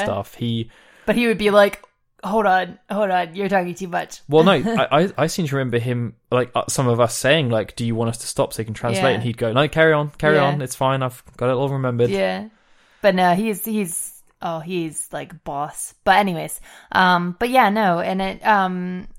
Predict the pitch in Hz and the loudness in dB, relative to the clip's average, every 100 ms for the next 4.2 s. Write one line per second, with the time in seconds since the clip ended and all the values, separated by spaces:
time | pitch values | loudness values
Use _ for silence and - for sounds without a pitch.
0 | - 220 262 294 294 269 247 196 - 190 | -8 -4 -2 -2 -2 -2 -2 -4 -4 0
1 | - - 196 165 160 170 170 165 170 170 | 0 2 0 2 2 2 2 0 -2 -2
2 | - 202 175 165 160 160 - 196 170 180 | -2 0 0 0 -2 -6 -6 -6 -4 2
3 | 160 165 165 131 143 - - - 180 165 | 4 4 4 4 2 -4 -18 -6 -2 0
4 | 156 160 | 0 -2